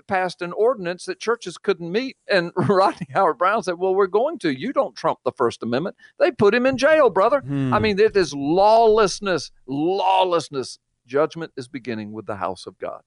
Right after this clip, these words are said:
Speaker 1: I mean, that's my short version. There's so much more to
Speaker 2: Oh,
Speaker 1: it.
Speaker 2: my goodness. And so this is due out November?
Speaker 1: Uh, November fifteenth. It's called
Speaker 2: Awesome.
Speaker 1: The Summoning.
Speaker 2: Okay,
Speaker 1: Yeah, published
Speaker 2: Pastor
Speaker 1: by Defender Publishing.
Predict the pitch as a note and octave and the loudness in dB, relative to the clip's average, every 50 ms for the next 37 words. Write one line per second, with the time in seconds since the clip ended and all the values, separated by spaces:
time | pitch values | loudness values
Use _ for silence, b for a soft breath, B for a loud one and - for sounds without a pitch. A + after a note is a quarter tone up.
0 | _ _ _ - C#3 C3 C3+ C3 B2 D#3+ E3+ E3 - - A2+ G2 - - - - | _ _ _ -4 -4 -4 -2 -2 0 0 0 0 -2 -4 -6 -6 -6 -10 -16 -12
1 | - - A#2+ A#2+ G#2 - - F#2+ G2+ F#2+ F#2+ F#2+ G#2+ G#2+ A2 A#2 A#2 A2 - - | -8 -4 -2 -2 -2 -4 -6 -6 -6 -4 -4 -4 -6 -8 -6 -6 -6 -6 -6 -6
2 | D3+ C#3+ A#2+ G#2 G2 - - G2 G2 - - - C3 E3+ F#3+ F3+ D3 C3 A2+ - | -6 -4 -4 -4 -6 -6 -10 -12 -12 -12 -10 -6 -4 -2 0 0 0 -2 -2 0
3 | C#3 D3+ D#3 D3 C3+ A2+ - - C#3 B2 - D#3+ C#3+ E3+ - - G3 C#3+ D3+ E3 | 0 0 0 0 -4 -4 -4 -4 -6 -4 -4 -4 -2 -2 -4 -4 -8 -10 -10 -8
4 | B2 D3+ F3+ F#3 G3 F#3 E3+ F3 E3+ E3+ D#3 C#3 B2+ D#3 E3 E3+ E3 E3+ E3+ E3+ | -2 2 2 4 4 4 2 0 0 -4 -4 -2 0 -2 -2 0 -2 -2 -2 0
5 | E3+ E3+ E3+ E3+ E3 - _ _ _ _ _ _ _ _ _ _ _ _ _ _ | -2 -2 -4 -6 -8 -14 _ _ _ _ _ _ _ _ _ _ _ _ _ _
6 | _ _ _ _ _ _ _ _ _ _ E3+ E3+ E3+ D#3 D3 D3+ D3+ D#3+ E3+ C#3+ | _ _ _ _ _ _ _ _ _ _ 0 2 4 4 2 2 2 0 0 0
7 | F3+ E3+ D#3+ D#3 - D3+ C#3 C3 - B2+ A2 F#2+ B2+ A#2+ A#2 A2 - C#3 C3 G#2+ | 0 -2 -2 -6 -6 -8 -8 -8 -8 -10 -10 -6 -4 -4 -4 -4 -2 -4 -4 -4
8 | G2 A2+ - - - A2 F#2+ F2+ E2 E2+ E2+ E2+ - _ _ - F3+ F#3 - F#3+ | -4 -8 -10 -10 -10 -10 -10 -10 -14 -16 -18 -18 -20 _ _ -4 -2 -2 0 0
9 | D#3 C#3 C3 - _ - C3 C3 F#3+ G#3 G3+ - A#2+ A#2 G#2+ A2+ A2 - C3 A#2 | 0 0 -2 -6 _ -4 -2 -2 0 -2 -2 -2 -6 -6 -6 -8 -10 -10 -10 -10
10 | G#2+ A2+ - - G#2 E2+ - A2+ - - | -8 -10 -10 -10 -10 -10 -10 -14 -16 -18